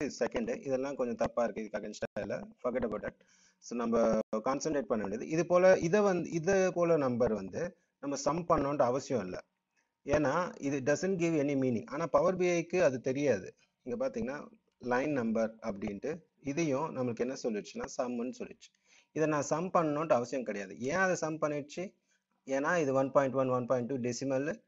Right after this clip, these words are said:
இருக்கிறதால அது valid case தான், அதனால எடுத்துச்சு. ஆனா, ஆக்சுவல் data அது என்ன சொல்லுது? இந்த பில்லுக்கு against-ஆ இது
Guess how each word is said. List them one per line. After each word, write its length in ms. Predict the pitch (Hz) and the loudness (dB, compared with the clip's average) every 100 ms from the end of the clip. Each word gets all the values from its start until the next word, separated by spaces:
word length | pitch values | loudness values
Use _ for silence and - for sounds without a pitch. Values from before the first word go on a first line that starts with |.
| _ _ _ _ | _ _ _ _
இருக்கிறதால 500 | 131 131 139 117 101 | -4 0 4 2 2
அது 220 | 127 160 123 | 2 2 4
valid 320 | 131 156 165 | 4 4 0
case 280 | 123 98 - | -2 -4 -6
தான், 260 | 113 175 _ | -10 -10 _
அதனால 340 | 277 143 285 | -6 -2 0
எடுத்துச்சு. 320 | 226 190 - - | 0 -2 -10 -6
ஆனா, 360 | 254 247 - | -4 -4 -4
ஆக்சுவல் 300 | - - 185 | -2 2 2
data 260 | 147 135 151 | 2 2 2
அது 260 | 156 135 | 2 2
என்ன 180 | 120 139 135 | 2 -2 -4
சொல்லுது? 360 | 123 117 165 202 _ | -2 -2 -4 -8 _
இந்த 360 | 117 123 131 147 | -8 -6 -4 -2
பில்லுக்கு 440 | 131 143 165 156 | 0 0 0 2
against-ஆ 460 | 135 139 135 - 175 | 2 0 -4 -2 -2
இது 340 | 143 175 | -2 -6